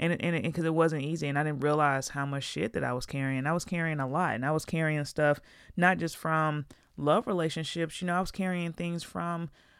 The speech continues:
um, my, my family relationships, you know, my relationship with my parents, you know, um, me never seeing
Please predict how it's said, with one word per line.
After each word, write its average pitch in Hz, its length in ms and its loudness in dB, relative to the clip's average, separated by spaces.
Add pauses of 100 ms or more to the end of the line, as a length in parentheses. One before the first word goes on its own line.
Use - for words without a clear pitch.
(120)
um, 165 560 -2
my, 170 200 0 (100)
my 185 500 2
family 190 480 -6
relationships, 139 760 -4
you 156 80 -8
know, 156 140 -4
my 160 200 -2
relationship 170 340 0
with 170 60 -4
my 175 100 -6
parents, 180 640 -6 (120)
you 139 100 -4
know, 139 300 -2 (420)
um, 143 500 -2
me 156 220 -2
never 160 300 2
seeing 160 580 -4